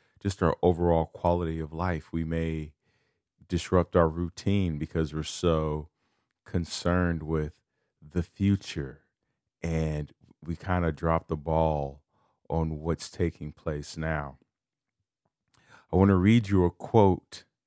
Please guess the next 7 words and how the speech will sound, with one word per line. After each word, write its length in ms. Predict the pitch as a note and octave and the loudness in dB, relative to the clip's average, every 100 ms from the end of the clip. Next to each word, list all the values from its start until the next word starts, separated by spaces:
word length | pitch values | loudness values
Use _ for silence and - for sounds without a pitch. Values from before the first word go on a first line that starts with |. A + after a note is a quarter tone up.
| _ _ _ _ _ | _ _ _ _ _
from, 600 | - F#2+ E2+ E2 D#2 - _ | 0 2 4 2 -2 -8 _
<laughs> 120 | - | -4
uh, 600 | F2 F2 - F#2+ - D#2 - F#2 - _ - A#2 C#3 C3+ C#3 _ _ - | -2 -2 -2 -4 -2 -6 -6 -16 -18 _ -10 -10 -10 -16 -20 _ _ -20
J 520 | E2 F#2 F#2 G2 F#2 - | 0 4 6 6 4 2
R 320 | F2 F2 - | 4 4 4
R 320 | F2 E2+ E2 - | 2 2 0 -4
Tolkien, 920 | - G2+ A2+ _ - D2 C#2 E2 G2+ | 2 2 2 _ -10 -10 -8 -12 -12